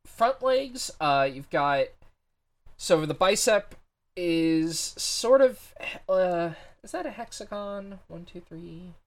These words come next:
No, that's oc-, octagonal, actually. It's octagonal, a little bit tall. Um, has, like, a little bit of a protrusion,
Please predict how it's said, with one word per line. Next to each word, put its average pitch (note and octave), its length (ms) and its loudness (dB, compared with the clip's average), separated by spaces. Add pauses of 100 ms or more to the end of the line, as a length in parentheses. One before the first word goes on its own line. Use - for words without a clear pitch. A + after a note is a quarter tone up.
(380)
No, D#3 200 4
that's - 280 -2 (100)
oc-, D#3+ 240 -2 (400)
octagonal, B2+ 640 2
actually. G#2+ 280 -12
It's A2 100 -12
octagonal, C3 800 -2
a A#2+ 100 -8
little C3+ 160 0
bit C3 260 -4
tall. A#2 480 -6 (440)
Um, B2 340 0
has, F3+ 340 2
like, F3+ 120 0
a F3 40 4
little E3 460 2
bit D#3+ 240 -2
of C#3 240 0
a B2 420 -2 (680)
protrusion, F3+ 800 -2